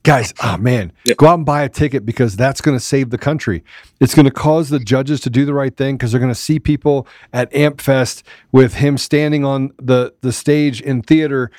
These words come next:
Speaker 1: "Oh, no, no, the paper stuff that Jovan does, that's gonna do it. I got it. Got it. I don't, forgive me. I totally forgot that." Yeah. It's all kabuki
Speaker 2: Yep.
Speaker 1: theater.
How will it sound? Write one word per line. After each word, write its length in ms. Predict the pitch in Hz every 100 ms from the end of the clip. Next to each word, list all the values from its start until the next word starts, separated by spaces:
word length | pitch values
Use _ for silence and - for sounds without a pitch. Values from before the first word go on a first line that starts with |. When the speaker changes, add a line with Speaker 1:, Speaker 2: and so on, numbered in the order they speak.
| _ _
Speaker 1:
"Oh, 260 | 156 160 147
no, 320 | 151 156 139
no, 220 | 139 123
the 100 | 110
paper 460 | 107 - 170 170 147
stuff 320 | - 147 131
that 80 | 131
Jovan 420 | 117 117 127 131
does, 200 | 120 110
that's 360 | 131 143 151 -
gonna 220 | 131 113
do 220 | 95 92
it. 100 | 85 -
I 120 | 117
got 340 | 95 123 131
it. 220 | 117 87 _ _ _ _ _ _
Got 300 | - 151 156
it. 300 | 165 160 - - -
I 120 | 139
don't, 200 | 147 147 _ _ _ -
forgive 360 | 135 110 127
me. 280 | 107 87 - -
I 220 | 131 117 - _ _ _
totally 260 | - 202 151
forgot 340 | - 101 85
that." 160 | - 73 _ _ _ -
Yeah. 220 | - 80 - _ _ _ _ _ _ _ _ _ _ -
It's 140 | 151
all 140 | 196 175
kabuki 380 | 165 175 160
Speaker 2:
Yep. 100 | 120
Speaker 1:
theater. 280 | 127 98 71